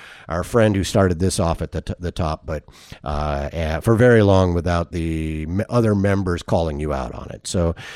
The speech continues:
somebody might be a member of this association, that association. I've tried several on for size and found some of them to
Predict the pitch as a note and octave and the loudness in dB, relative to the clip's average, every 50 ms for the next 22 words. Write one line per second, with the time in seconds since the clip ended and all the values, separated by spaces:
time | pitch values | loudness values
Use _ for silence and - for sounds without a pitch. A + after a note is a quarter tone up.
0 | - - - - F#3+ G3+ G3 F#3 F#3+ F#3 F3+ E3+ E3+ E3 D3+ - D#3+ D3+ C3 A#2+ | -18 -10 -4 -4 -2 0 2 2 2 2 2 2 2 2 4 4 4 4 4 4
1 | A#2+ B2 B2+ B2 B2 A#2+ A#2+ A#2+ A2 G2 A2+ A#2+ - - A2+ - B2 A2+ G#2+ - | 4 4 4 4 6 6 6 6 4 4 2 2 2 0 0 2 4 4 4 4
2 | A2+ G#2+ G#2+ G#2+ - - G#2+ G2 G#2 G2+ G2+ G2 - - G2+ G2 - - G2 F#2 | 2 2 2 2 2 0 0 0 0 0 0 0 0 0 0 0 0 0 0 0
3 | - - G#2 G2+ A2 G#2+ - - A2 A2 G#2+ - - - A#2 A2+ G#2 A2 A2 G#2 | 0 -2 -2 -2 -2 -2 0 0 0 0 0 -2 0 2 4 4 6 6 6 6
4 | G2+ G2 F#2 F#2+ F#2+ F2+ - - F#2+ - - G#2+ F2 E2+ F2 F2 F2+ F2+ E2+ G2 | 6 6 4 4 2 0 0 -2 -2 -2 0 0 0 0 2 2 0 0 0 0
5 | F2+ - - F#2+ F2+ F2+ F2+ F2+ - - A#2 G#2 G2+ G2+ E2+ F2 F#2 F2+ F2+ F2 | -2 -2 0 0 2 2 2 0 2 2 2 4 2 2 2 0 0 0 0 0
6 | - F#2 D#2 D2+ C#2+ | 0 0 0 0 -2